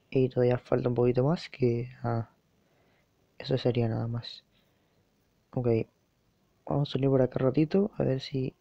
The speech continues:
vamos a otra tienda para ya saber qué hay. Y nada, em,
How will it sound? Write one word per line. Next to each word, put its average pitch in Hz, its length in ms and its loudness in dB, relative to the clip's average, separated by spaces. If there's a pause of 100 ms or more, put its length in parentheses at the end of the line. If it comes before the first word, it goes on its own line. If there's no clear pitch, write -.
(300)
vamos 131 260 -4
a 135 40 -2
otra 127 240 2
tienda 156 580 0 (400)
para 120 540 0 (800)
ya - 140 -2
saber 131 400 2
qué 135 380 -6
hay. 143 320 -2 (1500)
Y 143 80 -6
nada, 117 380 -2 (240)
em, 123 1000 -6